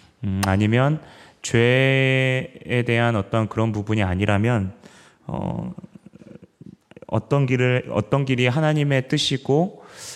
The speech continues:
어, 하나님의 어떠한, 음, 하나님의 마음이 어떤 곳에 있는지를 참 우리는 많이 묻는 것 같습니다. 사실 그 질문은 제가 많이 들었지만 저 또한 하는,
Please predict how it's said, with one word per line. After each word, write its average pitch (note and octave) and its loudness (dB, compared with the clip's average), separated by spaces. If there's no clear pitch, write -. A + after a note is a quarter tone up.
어, G#2 -4
하나님의 D3 0
어떠한, G#2+ -4
음, G2+ -8
하나님의 C3 0
마음이 G#2+ 4
어떤 A2+ 0
곳에 A2 2
있는지를 G2 0
참 A#2+ -2
우리는 G#2+ 2
많이 F#2+ 2
묻는 F#2+ 0
것 F#2 -2
같습니다. F2 -6
사실 A#2+ 0
그 A#2+ 2
질문은 A2+ 2
제가 G2+ 0
많이 G2 2
들었지만 G#2+ -2
저 G2+ -2
또한 B2+ 2
하는, A#2+ 0